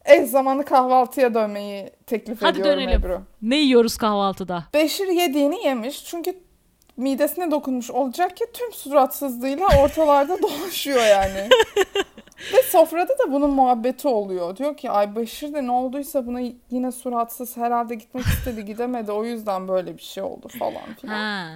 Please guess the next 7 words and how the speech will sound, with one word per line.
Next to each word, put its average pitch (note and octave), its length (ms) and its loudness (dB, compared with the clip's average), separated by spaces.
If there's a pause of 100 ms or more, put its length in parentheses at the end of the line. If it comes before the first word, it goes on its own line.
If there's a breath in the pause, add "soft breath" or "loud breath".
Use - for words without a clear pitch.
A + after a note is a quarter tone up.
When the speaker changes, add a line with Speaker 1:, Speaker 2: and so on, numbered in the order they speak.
Speaker 1:
Kahvaltı F#4 500 6
sofrasında C#4+ 720 -2
saksıları C#4+ 600 -2
yine D4+ 280 0
kim C4 280 2
kırmış G3 460 -8
muhabbeti. F3 500 -2